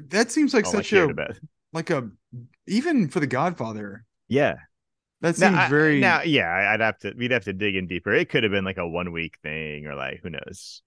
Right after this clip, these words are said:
Speaker 2: Um,
Speaker 1: But still, like, that seems, I don't, I feel like I could spend a million dollars going to see the bo-, the, the Godfather right now,
Speaker 2: <laughs>
Speaker 1: today,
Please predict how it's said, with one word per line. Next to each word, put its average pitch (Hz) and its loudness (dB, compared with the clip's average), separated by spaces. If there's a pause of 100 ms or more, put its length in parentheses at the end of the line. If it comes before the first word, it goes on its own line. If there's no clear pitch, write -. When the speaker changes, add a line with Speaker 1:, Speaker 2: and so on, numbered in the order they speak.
Speaker 2:
Um, 67 -12 (300)
Speaker 1:
But 175 -2
still, 226 0
like, 113 2
that 123 -2
seems, 190 -4 (1800)
I 170 6
don't, 233 10
I 175 6
feel 233 6
like 190 6
I 170 2
could 214 -4
spend 143 -4
a 127 -2
million 123 -2
dollars 117 0
going 120 -4
to 113 -8
see 123 -6
the 113 -4
bo-, 120 0
the, 123 -2
the 120 -2
Godfather 117 2
right 127 0
now, 131 0
Speaker 2:
<laughs> - -20
Speaker 1:
today, 190 2